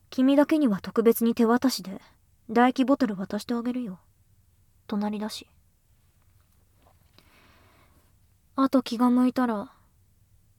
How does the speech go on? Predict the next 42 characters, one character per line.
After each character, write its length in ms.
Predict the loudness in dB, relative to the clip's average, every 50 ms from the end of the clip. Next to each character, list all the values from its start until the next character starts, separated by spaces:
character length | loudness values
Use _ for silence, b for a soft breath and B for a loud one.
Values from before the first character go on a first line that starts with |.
| _ _ _
た 120 | 2 2 4
ま 120 | 4 4
に 140 | 2 2 2
変 200 | 2 0 0 0
態 200 | 2 0 2 2
マ 120 | 0 0
ゾ 120 | 0 0 -2
の 100 | -2 -2
相 160 | -2 -4 -4
手 80 | -4
も 100 | -6 -6
す 160 | -6 -6 -4 -4
る 120 | -4 -4
か 100 | -4 -8
も 140 | -8 -10 -10
ね。 260 | -10 -10 -10 -10 -14 _ _ _ _ _ _ _ _ _ _ _ _ _ _ _ _ _ _ _ _ _ _ _ _ _ _ _ _ _ _ _ _ _ _
で、 260 | -8 -6 -4 -4 -6 B B B B B B B B B B _ _
重 400 | -2 2 4 4 4 4 4 4
要 320 | 4 4 4 4 4 2 2
な 140 | 2 2
の 100 | 2 0
が、 300 | -2 -4 -4 -6 -8 -12 -18 _ _ _ _ _ _ _ _ _ _ _ _ _ _ _ _ _ _ _ _ _ _ _ _ _ _ _ -8
契 220 | -4 -2 0 2
約 300 | 2 0 0 0 0 -2
し 60 | 0
た 120 | 0 -2 -2
ら 140 | -2 -2 -4
私 400 | -6 -4 -4 -4 -2 0 0 2
以 40 | 2
外 200 | 2 2 0 0
の 120 | 0 -2
売 80 | -2 -4
り 60 | -6
子 120 | -8 -8
か 140 | -8 -6 -6
ら 60 | -6
唾 200 | -4 -2 -2 -2
液 160 | -2 -4 -4 -2
買 120 | -2 -2
う 100 | 0 -2
の 80 | -4 -6
は 120 | -8 -10